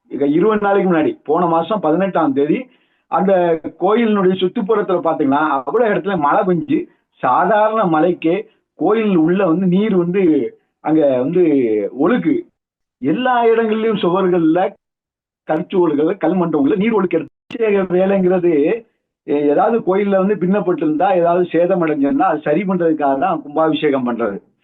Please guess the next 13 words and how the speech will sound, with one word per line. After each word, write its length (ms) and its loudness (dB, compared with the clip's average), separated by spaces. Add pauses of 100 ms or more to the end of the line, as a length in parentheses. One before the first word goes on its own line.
(200)
ஆனா 320 0
இவங்க 360 0
கும்பாபிஷேகம் 600 0
வேலை 220 2
பண்ணும்போது 720 0 (380)
அந்த 280 0
மரத்தை 400 0
வெட்டுறோம், 340 -2
அதை 220 0
வெட்டுறோம், 260 0
இதை 120 0
வெட்டுறோம் 300 -2
செய்யி, 600 -2